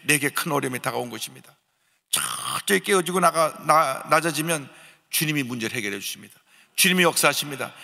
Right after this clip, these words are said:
주님의 기적이 나타나는 것입니다. 우린 그때 하나님의 말씀을 믿고 순종해야 됩니다. 말씀을 믿고 순종할 때 하나님의 놀라운 역사가 나타납니다.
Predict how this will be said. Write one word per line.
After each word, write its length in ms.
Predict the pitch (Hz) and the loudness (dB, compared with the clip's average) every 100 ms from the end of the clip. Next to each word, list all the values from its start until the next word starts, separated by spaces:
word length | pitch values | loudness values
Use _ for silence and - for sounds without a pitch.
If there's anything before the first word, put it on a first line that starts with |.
| - | -8
주님의 280 | - 180 180 | 0 2 4
기적이 300 | - 156 160 | 4 2 4
나타나는 420 | 160 143 151 151 | 4 4 2 2
것입니다. 460 | 143 131 143 131 101 - - - - - _ _ _ _ _ _ _ | 2 -2 -2 -8 -10 -14 -20 -20 -20 -20 _ _ _ _ _ _ _
우린 200 | 127 131 | -4 -4
그때 200 | 127 - | -4 -2
하나님의 220 | 117 131 | -2 0
말씀을 340 | 123 120 123 123 | 0 0 -2 -4
믿고 400 | 127 - 123 104 - - | -6 -4 -4 -4 -10 -14
순종해야 560 | - - 147 120 110 110 | -8 -4 -2 0 -2 -2
됩니다. 340 | 101 104 95 - _ _ _ _ _ _ _ _ _ _ _ | -6 -10 -14 -20 _ _ _ _ _ _ _ _ _ _ _
말씀을 380 | 127 139 156 147 | 2 2 2 0
믿고 240 | 147 151 | 0 0
순종할 400 | 147 147 156 151 | -4 -2 0 0
때 80 | 151 | 0
하나님의 320 | 170 156 156 | 2 2 2
놀라운 260 | 156 160 156 | 0 0 2
역사가 400 | 151 - 151 147 | 2 4 4 2
나타납니다. 680 | 151 151 147 135 131 135 | 0 0 0 0 -6 -12